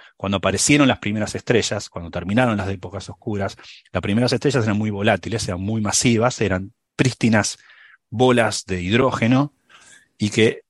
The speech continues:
eran muy energéticas, se emitían mucho en ultravioleta, se deshicieron muy rápido, en unos pocos millones de años, y esa radiación ultravioleta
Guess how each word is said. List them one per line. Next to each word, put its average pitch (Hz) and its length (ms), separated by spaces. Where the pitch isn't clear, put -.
eran 120 200
muy 135 140
energéticas, 139 600
se - 80
emitían 101 280
mucho 127 280
en 117 60
ultravioleta, 117 580
se - 180
deshicieron 110 460
muy 113 140
rápido, 117 440
en 101 100
unos 98 120
pocos 117 240
millones 117 320
de 127 100
años, 123 380
y 135 140
esa 180 180
radiación 151 420
ultravioleta 151 880